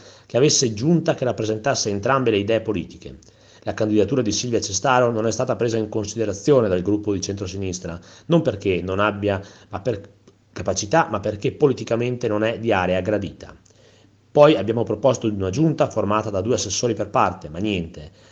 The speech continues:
La realtà è che sei amministrazioni vengono escluse dall'Unione Montana Gordina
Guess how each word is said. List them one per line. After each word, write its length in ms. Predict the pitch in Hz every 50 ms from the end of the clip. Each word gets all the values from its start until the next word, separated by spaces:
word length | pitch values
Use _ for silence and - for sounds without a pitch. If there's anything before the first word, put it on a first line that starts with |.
| - -
La 80 | - 110
realtà 400 | 110 107 107 104 143 147 135 123
è 80 | 110
che 100 | 98 -
sei 240 | 92 - - 127 120
amministrazioni 640 | 107 104 101 98 92 95 101 98 98 - 110 160 151
vengono 340 | 123 110 117 117 117 107 107
escluse 460 | 110 110 - - 104 95 92 87 98
dall'Unione 380 | 92 90 90 92 101 123 123 107
Montana 360 | 104 101 98 98 123 117 107
Gordina 480 | 98 98 101 101 123 135 139 135 139